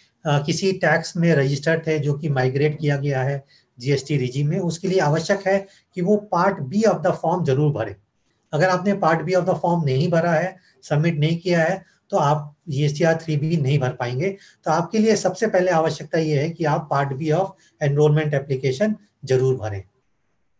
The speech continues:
अब सवाल था how to get the return filing screen, तो वो हमने देखा कि services menu में returns के नीचे जाके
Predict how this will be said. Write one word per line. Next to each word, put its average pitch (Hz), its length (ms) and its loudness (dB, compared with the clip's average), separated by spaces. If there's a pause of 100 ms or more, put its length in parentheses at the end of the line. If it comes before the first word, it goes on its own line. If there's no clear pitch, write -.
(840)
अब 160 80 -2
सवाल 190 280 4
था 202 180 2
how 165 220 2
to 208 100 0
get 185 120 2
the 185 100 2
return 170 260 -2
filing 175 320 0
screen, 180 360 -4 (320)
तो 156 60 -4
वो 156 80 0
हमने 160 200 2
देखा 160 280 0
कि 170 120 -2
services 147 460 -2
menu 147 280 0
में 165 120 -2
returns 147 340 -4
के 147 80 -6
नीचे 135 260 -6
जाके 135 360 -4